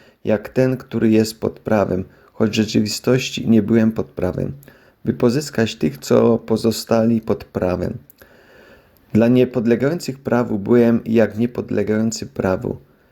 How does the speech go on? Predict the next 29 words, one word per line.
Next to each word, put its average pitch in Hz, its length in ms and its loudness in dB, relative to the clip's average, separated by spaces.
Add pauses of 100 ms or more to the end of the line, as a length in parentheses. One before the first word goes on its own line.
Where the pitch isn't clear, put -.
(160)
nie 113 220 4
będąc 127 360 2
zresztą 110 540 -2
wolnym 113 440 0
od 104 140 -6
prawa 113 380 0
Bożego, 107 500 -2 (220)
lecz 113 320 2
podlegającym 110 760 0
prawu 110 380 -2
Chrystusowemu, 92 960 -2 (600)
by 113 80 4
pozyskać 117 680 -2
tych, 147 240 -4
którzy 123 500 -2
nie 127 180 4
są 123 240 -2
pod - 220 -4
prawem. 90 580 -4 (500)
Dla 104 140 0
słabych 120 440 0
stałem 117 340 2
się 107 260 0
s-, - 240 -8
jak 101 260 -2
słaby, 101 560 0 (440)
by 113 460 4
pozyskać 117 680 -4
słabych. 101 840 -2